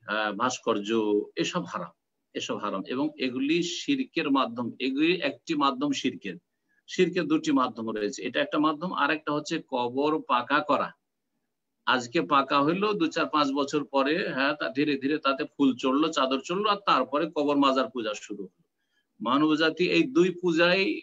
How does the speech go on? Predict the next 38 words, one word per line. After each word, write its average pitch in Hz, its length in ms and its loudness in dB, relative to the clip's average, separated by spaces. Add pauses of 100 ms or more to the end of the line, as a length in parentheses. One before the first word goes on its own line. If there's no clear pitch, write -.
(120)
আহ, 143 420 0
শিরকুফরি 180 640 0
করেছে। 104 460 -4
সুতরাং 151 440 -4
এই 165 160 -2
দুটো 151 320 0
রাস্তা 135 340 -2
ইসলামে 135 360 -2
বন্ধ 107 260 -6
করা 92 220 -12
হয়েছে। - 320 -20 (560)
কোনো 143 200 4
প্রাণীর 135 640 4 (720)
ছবি 127 340 -2
অঙ্কন 139 480 4
করা 139 340 2
মানে, 135 460 4
আহ, 120 460 -2
আহ, 120 340 -2
প্রতিকৃতি, 135 840 2 (580)
আহ, 107 720 0
আহ, 104 220 -2
বা 95 340 -2
মূর্তি 139 480 2
এইরকম 143 460 2
তৈরি 151 340 2
করে 156 220 4
রাখা, 151 440 0
সেটা 127 280 -8
মাটি 113 280 -4
দিয়ে 143 200 0
হোক, 139 380 -2
সেটা 131 220 -8
পাথর 107 300 -4
দিয়ে 127 220 -2
হোক, 135 340 -2
সেটা 127 220 -8
ইট 117 220 -4